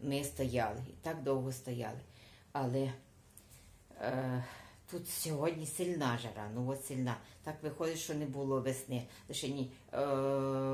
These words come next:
зима і зразу літо. Ну, якась така, якась така вже тепер погода. І тут набагато, набагато тепліше. В нас так ще дерево так не розпускається, як тут. Тут вже повністю, я вам зараз покажу,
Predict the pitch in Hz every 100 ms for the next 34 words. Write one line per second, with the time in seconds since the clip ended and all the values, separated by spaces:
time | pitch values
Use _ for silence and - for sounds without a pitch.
0 | 131 135 127 180 170 175 214 - - -
1 | - 165 165 165 175 180 180 - 180 226
2 | - 123 - - - 135 135 123 151 151
3 | 151 156 160 147 135 151 151 - 170 156
4 | 147 151 151 151 160 147 - - - -
5 | - - 160 151 147 147 139 135 135 -
6 | - - - 165 180 175 143 147 139 147
7 | 151 - 135 - 156 151 131 143 147 139
8 | 127 131 - 131 127 123 131 123 139 -
9 | 143 139 143 139 139 139 127 135 127 -
10 | 127 160 160 170 - 127 127 120 - -
11 | 131 127 127 151 151 143 139 123 123 123
12 | - - 127 147